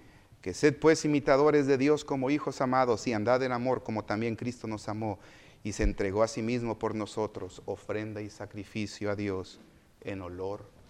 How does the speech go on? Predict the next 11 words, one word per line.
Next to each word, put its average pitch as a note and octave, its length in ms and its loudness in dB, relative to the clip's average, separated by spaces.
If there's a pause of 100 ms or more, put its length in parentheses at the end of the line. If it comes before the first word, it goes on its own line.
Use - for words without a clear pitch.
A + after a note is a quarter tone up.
(720)
fragante". F#2 600 -14
Entonces - 240 -6
estas G3+ 260 -2
ofrendas F3 540 4
son C3+ 220 -2
tipos, - 800 -8 (840)
¿eh? B2 280 -10 (280)
Particularmente D3 920 6
las A#2+ 160 4
ofrendas E3 440 0
son D3+ 200 -2